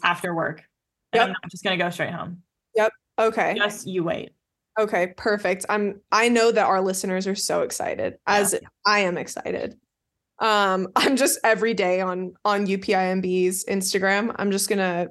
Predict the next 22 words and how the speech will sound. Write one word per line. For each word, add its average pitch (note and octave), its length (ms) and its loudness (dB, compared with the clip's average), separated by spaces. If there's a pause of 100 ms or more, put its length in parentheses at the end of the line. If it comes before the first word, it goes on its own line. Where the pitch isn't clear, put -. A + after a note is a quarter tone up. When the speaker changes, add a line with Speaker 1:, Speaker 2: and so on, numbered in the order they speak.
Speaker 2:
be F#3 160 0
posting F#3 380 -2
at E3 100 -4
the - 60 -14
coffee - 220 -10
shop. - 300 -8 (180)
I'm A#3+ 100 -4
like, A#3+ 160 0
Speaker 1:
Do D#4+ 80 2
Speaker 2:
"Hey, C4+ 60 6
Speaker 1:
it. C#3 200 0 (300)
Speaker 2:
guys, A3+ 140 2 (640)
back." E4 180 0
<laughs> - 20 -20 (1080)
Okay, B3+ 260 4
that's A3+ 260 4
your D#4 100 4
challenge B3 420 0
for A#3 120 0
the G#3+ 80 2
week, G3+ 500 -2
everyone. G3+ 720 0